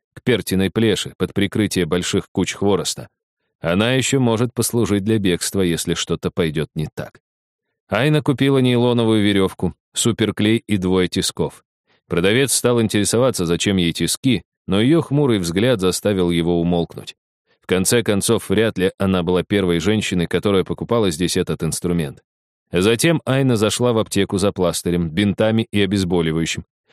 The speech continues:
а в продуктовом взяла консервов и собачьей еды. Выйдя на улицу у двери алкогольного магазина, Айна заметила знакомую фигуру, высокую и сутулую.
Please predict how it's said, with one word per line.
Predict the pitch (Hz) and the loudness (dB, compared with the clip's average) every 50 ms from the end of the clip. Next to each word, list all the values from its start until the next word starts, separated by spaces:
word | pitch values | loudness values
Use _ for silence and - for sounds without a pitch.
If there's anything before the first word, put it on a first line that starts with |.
| _ _ | _ _
а | - 85 | -4 -4
в | - | -2
продуктовом | - 104 98 107 101 - - 139 147 151 147 131 | -2 0 0 0 0 0 0 2 2 2 2 2
взяла | 95 95 101 101 113 110 | 2 2 2 2 0 0
консервов | - 104 92 85 - 113 127 123 113 113 - - - | 0 -2 -2 0 0 0 0 2 0 -2 -2 -4 -6
и | - | -6
собачьей | 120 - - 104 85 82 80 - - 80 78 | -2 -2 -2 0 0 -2 -2 -2 -4 -6 -6
еды. | 71 76 80 71 - - - - - _ _ _ _ _ _ _ _ _ _ _ | -6 -6 -8 -8 -10 -14 -20 -20 -20 _ _ _ _ _ _ _ _ _ _ _
Выйдя | - 82 104 131 147 135 139 | -2 0 2 2 2 2 2
на | 135 135 135 147 | 2 2 2 2
улицу | 165 160 151 127 - - 139 139 | 2 2 2 2 2 0 0 0
у | - 120 | 0 0
двери | 117 113 117 123 123 127 | 0 2 2 2 4 2
алкогольного | 123 113 104 - 107 101 117 113 110 107 107 101 98 | 2 2 2 0 0 2 2 2 2 2 2 0 0
магазина, | 95 95 92 95 92 87 90 120 123 117 110 107 - - | 0 0 2 2 2 2 2 2 2 2 0 -2 -2 -2
Айна | 120 135 135 131 127 120 | -2 0 2 2 2 2
заметила | 104 113 110 113 123 131 - 117 110 110 107 | 2 2 2 2 2 0 0 0 0 0 0
знакомую | 90 87 101 101 - - 123 117 110 107 104 95 | 0 0 0 0 0 0 0 2 2 2 0 0
фигуру, | - 104 107 104 120 127 113 90 76 - _ _ _ _ _ | 0 -2 -2 0 0 0 0 -2 -4 -10 _ _ _ _ _
высокую | - 82 92 104 104 - - 143 143 123 - 127 123 117 - - | -4 -2 0 0 0 0 0 0 0 0 0 0 2 2 0 0
и | - 104 | -2 -2
сутулую. | - - 110 101 - 127 127 117 98 67 55 | 0 0 -2 0 0 0 0 0 0 -4 -6